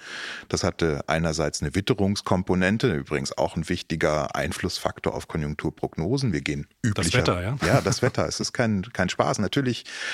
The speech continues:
Speaker 1: ist es wichtig, beispielsweise für jemanden, der im Bau tätig ist, ob er, äh, arbeiten kann oder nicht. Und die Bruttowertschöpfung, die da erwirtschaftet wird, äh, ist natürlich auch ein Faktor, der durch das Wetter bestimmt wird.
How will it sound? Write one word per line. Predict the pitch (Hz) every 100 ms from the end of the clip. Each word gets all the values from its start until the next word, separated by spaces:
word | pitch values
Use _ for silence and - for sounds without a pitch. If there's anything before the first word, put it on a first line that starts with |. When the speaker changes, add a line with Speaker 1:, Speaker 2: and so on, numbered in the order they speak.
| -
Speaker 1:
ist | - 95
es | 92 85
wichtig, | 127 - 110 92
beispielsweise | - 92 - 101 90 90 95
für | 98
jemanden, | 87 98 90 104
der | 95 87
im | 85
Bau | 90 98
tätig | - - - -
ist, | 95 -
ob | 101 -
er, | 90 92 85 -
äh, |
arbeiten | 85 82 85 82 87
kann | - 78
oder | 71 90
nicht. | 127 107 -
Und | 82 -
die |
Bruttowertschöpfung, | - - 85 73 60 - 78 - 90
die | 80
da | 80 80
erwirtschaftet | 76 76 78 - 80 - -
wird, | 87 107 - -
äh, | 98 92
ist | 95 90 - - -
natürlich | 90 101 95 87 92 -
auch | 78
ein | - 90
Faktor, | - - - 87
der | - 67
durch | 80 69
das | - -
Wetter | 69 80
bestimmt | 92 - 117 104
wird. | -